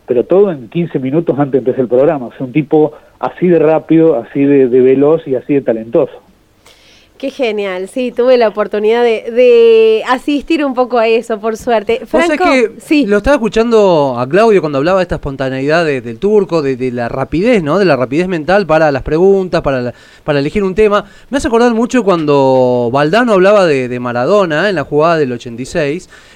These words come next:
Speaker 3: que decía eso, ¿no? Que los genios tienen como, van como a mil en la cabeza pensando m-, múltiples posibilidades hasta definir, digamos, y todo lo que van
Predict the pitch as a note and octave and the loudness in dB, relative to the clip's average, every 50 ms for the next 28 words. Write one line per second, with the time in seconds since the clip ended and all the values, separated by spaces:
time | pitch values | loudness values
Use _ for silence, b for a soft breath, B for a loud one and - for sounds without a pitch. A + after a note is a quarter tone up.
0 | B - F3+ E3+ E3 D#3+ D#3+ D#3 D#3 D#3 D3+ D3 D3+ E3+ E3+ - D4+ D4 C4+ G#3+ | B -4 -2 -2 0 0 0 0 0 2 2 0 0 -2 -4 -4 -2 0 0 0
1 | - - D#3 D#3 F3 G3+ F3 F#3 D3+ - - F#3 G3+ A#3 A3 G3 - F#3+ G3 G3 | 0 -2 -4 -2 -2 -2 -2 0 -2 -2 -2 -4 -4 -4 -4 -6 -6 -6 -6 -6
2 | F#3+ E3 D#3+ D3 C#3+ C3 C3 B2+ B2+ A#2 b b b b b b - E3+ G3+ A3 | -4 -4 -6 -6 -4 -4 -4 -4 -4 -6 b b b b b b -4 -2 -2 -2
3 | G#3+ - G3 F3 D#3+ D3+ D3 E3 G#3 B3+ B3 A#3 G#3 F3+ D#3 C#3 D#3 E3 F#3+ G#3+ | -2 -2 -2 -2 0 -2 0 0 0 0 0 0 -2 -4 -2 0 0 0 0 0
4 | - A3+ F3+ D#3+ D#3 - G#3+ G#3+ G#3+ F#3+ F3+ F#3+ G3 - - D#3 E3 A3+ C#4 A#3 | -2 -2 -4 -4 -4 -4 -2 -2 -2 -2 -2 -4 -8 -10 -10 -6 -2 -2 -2 -2
5 | B3+ G3 D#3+ E3+ D3+ - D3+ C#3 - D#3+ D3 D3+ E3 F#3+ G#3+ A3 A3+ A#3+ G#3+ - | -2 -4 -4 -4 -4 -4 -6 -10 -8 -8 -6 -2 0 0 0 0 0 -2 -6 -6
6 | - B2+ - - C#3 B2+ B2+ B2 - D3+ E3 A3 A#3+ A3 F3+ E3+ D#3 D#3 F3 G3 | -10 -12 -8 -6 -6 -6 -6 -6 -8 -10 -6 -4 -2 -2 -2 -2 -4 -4 -4 -6
7 | G#3 G3 - B3+ C4 C4 F3 F3 F3+ F#3+ G3+ - | -8 -8 -6 -4 -4 -2 -2 0 0 -2 -2 -4